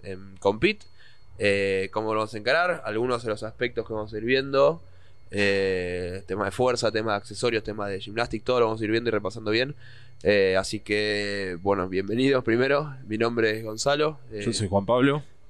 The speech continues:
Speaker 1: él es Juan Pablo, estamos una vez más acá. Y así que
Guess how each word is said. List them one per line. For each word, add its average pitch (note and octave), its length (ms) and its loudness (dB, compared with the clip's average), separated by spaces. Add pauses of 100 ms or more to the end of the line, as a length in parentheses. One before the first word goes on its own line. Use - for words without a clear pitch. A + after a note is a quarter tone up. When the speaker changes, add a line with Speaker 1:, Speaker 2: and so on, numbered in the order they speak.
Speaker 1:
él F#2+ 80 -14
es G2 40 -14
Juan G#2 140 -12
Pablo, E3+ 460 -4
estamos - 720 -14
una G2+ 140 -2
vez G#2+ 100 2
más G#2+ 160 -2
acá. A2 260 0 (680)
Y C3 760 2
así D3 280 0
que D3+ 260 0